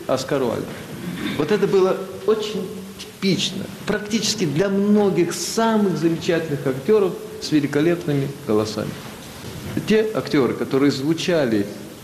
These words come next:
такой красивой, но очень приземленной бытовой речью, и которые не могли спеть звук, спеть слово, я не взял. С Марьей Ивановной Бабановой я познакомился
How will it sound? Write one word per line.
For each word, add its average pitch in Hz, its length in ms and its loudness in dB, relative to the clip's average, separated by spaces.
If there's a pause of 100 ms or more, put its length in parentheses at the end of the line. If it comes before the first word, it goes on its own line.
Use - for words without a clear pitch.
(880)
такой 143 420 2 (140)
красивой, 135 720 2
но 113 220 0 (120)
очень 131 520 0 (420)
приземленной 127 920 4
бытовой 123 560 4
речью, 151 500 2 (280)
и - 60 -6
которые 143 340 4
не 131 120 2
могли 135 680 4 (520)
спеть - 640 -4
звук, 101 300 -2 (640)
спеть 196 460 0 (320)
слово, 101 400 2 (160)
я 165 160 4
не 170 140 0
взял. 98 340 0 (460)
С - 20 -14
Марьей 214 200 2
Ивановной 214 200 4
Бабановой 196 600 4 (380)
я 156 300 2 (280)
познакомился 143 840 2